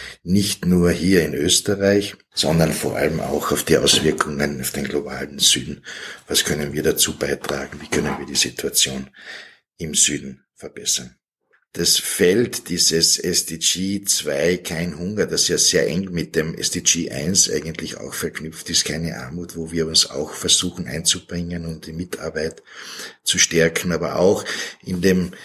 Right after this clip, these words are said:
S D G siebzehn, das quasi Kooperationen und internationale Kooperationen bildet, wo wir uns auch verstärkt quasi mit, mit einbringen, um die Bedeutung dieses S D G zweis noch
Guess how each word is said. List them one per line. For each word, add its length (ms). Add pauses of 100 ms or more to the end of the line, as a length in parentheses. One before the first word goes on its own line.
(140)
S 360
D 120
G 800
siebzehn, 960
das 240
quasi 320
Kooperationen 1000
und 160
internationale 840
Kooperationen 920
bildet, 420 (500)
wo 100
wir 100
uns 220
auch 320
verstärkt 640
quasi 380
mit, 440
mit 240
einbringen, 640
um 320 (380)
die 80
Bedeutung 720
dieses 360
S 220
D 100
G 280
zweis 540
noch 340